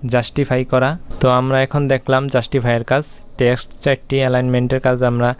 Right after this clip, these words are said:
দেখলাম। একেবারে সহজ কাজ, আপনারা প্র্যাকটিস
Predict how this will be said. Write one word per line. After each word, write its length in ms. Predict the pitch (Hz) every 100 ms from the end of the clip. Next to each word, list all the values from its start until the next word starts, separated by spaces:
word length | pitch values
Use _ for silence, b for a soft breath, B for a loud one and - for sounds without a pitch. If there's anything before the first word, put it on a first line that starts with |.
| B B B -
দেখলাম। 320 | 117 - 127 151 160
একেবারে 340 | 120 123 123 120 117
সহজ 260 | 127 113 117 -
কাজ, 140 | 135 - 131
আপনারা 320 | - 113 110 113 -
প্র্যাকটিস 320 | 117 -